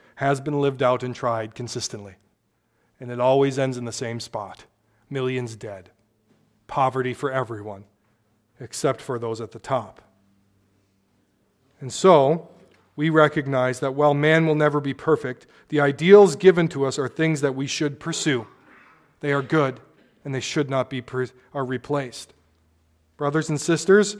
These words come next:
seek to live quiet and peaceful lives as much as this age allows you to do so. Do so by praying for and working towards the biblical vision of government. Do this in service to Christ, the King of Kings.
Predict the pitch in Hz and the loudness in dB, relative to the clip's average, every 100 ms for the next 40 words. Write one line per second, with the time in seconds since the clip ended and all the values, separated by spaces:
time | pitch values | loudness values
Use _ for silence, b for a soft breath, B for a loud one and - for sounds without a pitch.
0 | b b b - 202 202 202 185 190 190 | b b b 0 2 4 6 8 8 6
1 | - 170 175 196 208 196 170 - 185 175 | 4 8 10 10 6 4 0 2 0 0
2 | - 190 160 123 113 131 - - _ _ | 2 4 6 4 0 -8 -16 -20 _ _
3 | _ _ _ _ - 135 147 143 160 165 | _ _ _ _ -12 -8 -6 2 2 2
4 | - 151 139 135 - 143 - 147 131 139 | -4 0 2 0 -4 -8 -6 -4 -4 -4
5 | 131 123 120 113 117 127 135 135 - 113 | -2 0 0 -4 -12 -8 -6 -6 -6 -8
6 | - _ _ b b b b _ 185 226 | -10 _ _ b b b b _ 4 6
7 | 233 185 170 170 160 - 185 196 226 208 | 8 6 8 6 4 4 6 8 6 4
8 | 165 160 160 165 156 156 190 208 208 156 | 6 6 6 4 0 4 4 4 0 4
9 | 139 127 131 - - b b b b 151 | 4 2 -2 -8 -18 b b b b -8
10 | 123 170 175 160 170 143 147 131 135 131 | 0 2 2 2 2 2 0 0 -4 -4
11 | 139 127 151 135 127 117 _ _ _ _ | -8 -2 0 2 -2 -6 _ _ _ _
12 | _ 139 202 208 214 175 175 - 190 196 | _ 2 6 8 6 4 2 8 10 10
13 | 220 226 214 - 151 123 123 - - _ | 10 6 0 2 2 2 -2 -10 -20 _
14 | _ _ - 147 165 156 139 165 135 123 | _ _ -14 -6 -2 -2 0 0 0 -2
15 | - | -14